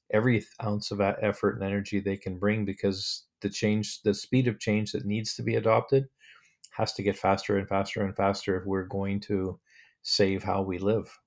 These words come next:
And it's the people that, it's not me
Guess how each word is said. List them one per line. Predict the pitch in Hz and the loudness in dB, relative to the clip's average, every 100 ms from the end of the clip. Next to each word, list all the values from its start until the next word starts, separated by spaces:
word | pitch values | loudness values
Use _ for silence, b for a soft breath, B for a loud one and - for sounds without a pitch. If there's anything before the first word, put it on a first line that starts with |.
| - - _ | -20 -20 _
And | 95 92 87 90 - | -6 -4 -6 -10 -12
it's | - 107 - | -4 -4 -2
the | 104 | -4
people | - 120 113 101 | 0 0 4 4
that, | - | 4
it's | 113 104 | 0 0
not | 120 117 | 2 2
me | 101 113 95 101 | 2 -2 -2 -6